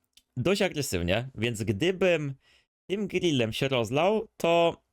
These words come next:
wiecie, nie miejcie mi za złe, ale nienawidzę kampić, stąd nie gram zbytnio T D kami, ale warto nagrać taki odcinek, by porozmawiać właśnie na, na temat grilla, na temat mankamentów grilla. Ja osobiście uważam, że ten czołg,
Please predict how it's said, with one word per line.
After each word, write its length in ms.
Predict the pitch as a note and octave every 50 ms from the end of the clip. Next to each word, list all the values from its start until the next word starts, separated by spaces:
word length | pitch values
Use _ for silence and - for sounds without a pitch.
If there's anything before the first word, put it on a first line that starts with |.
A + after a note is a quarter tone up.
| _ -
wiecie, 420 | - C#3 C3+ A#2+ - - D2+ - - _ _ _ _ _ _ _ _ _ _ _ _ _ _ _ _ _ _ _ _ _ _ _ _ _ _ _ _ _
nie 260 | G#2+ A#2 A#2+ B2 B2+ C3+
miejcie 260 | D#3 E3 - - D3+
mi 80 | D3
za 180 | B2+ A#2+ G2+ F#2+
złe, 160 | - E2+ D2+ -
ale 380 | - B2+ C3 C#3 C#3+ C#3+ C#3 - -
nienawidzę 680 | A#2 C3 C3+ C3+ C#3 D3 D3 D3 C#3+ C#3 C3+ C3+ C3+
kampić, 440 | C3 - B2 A#2 A#2 - A#2+ - - - B2+ B2 - -
stąd 340 | - - C3+ C3 B2 A#2
nie 140 | A#2+ B2+ C3+
gram 200 | C3 B2+ B2+ A#2
zbytnio 500 | G#2 F#2+ F#2+ - - G#2+ G#2 - - A#2
T 160 | - - B2+
D 100 | A2 A#2
kami, 320 | A2+ - G#2+ G2 A#2 D3 D3 -
ale 200 | - A#2+ A#2+ A2
warto 300 | A#2+ C3 C3 - - B2
nagrać 300 | A#2+ A#2+ G#2 A#2 - -
taki 200 | A2+ A2 - A#2
odcinek, 340 | G#2+ - - G2 F2 F2
by 100 | F2+ G2+
porozmawiać 460 | G2+ - A2+ A#2 G#2+ G2+ A#2+ A#2 A2+ G2
właśnie 240 | G#2+ A2+ - -
na, 200 | G#2 G#2 G#2+ G2+ - - - - - - - _
na 140 | - G#2+ A2
temat 300 | - - A#2 A2 A2 A2
grilla, 580 | G2+ A#2 A2+ A2+ B2 A#2+ B2+ C#3+ D#3 F3+ G3+ - _ _ _ _ _ _ _ _ _ _
na 220 | - G#2+ A2 A#2 A#2+
temat 280 | - B2+ A#2+ B2 A#2+
mankamentów 680 | B2 B2 B2 B2 - C3+ B2+ B2 B2 A#2+ - A2 G2
grilla. 480 | G2 G#2+ G#2 G2+ G2 F#2+ G2+ A2+ B2 A#2+ - -
Ja 160 | G#2+ A#2+ B2+
osobiście 360 | B2+ - B2+ B2+ B2+ - C3+
uważam, 240 | A#2 A#2+ A2+ A2+ A2
że 100 | A2+ A2+
ten 140 | - A2+ A2+
czołg, 420 | - - B2 A#2+ A#2+ A#2+ -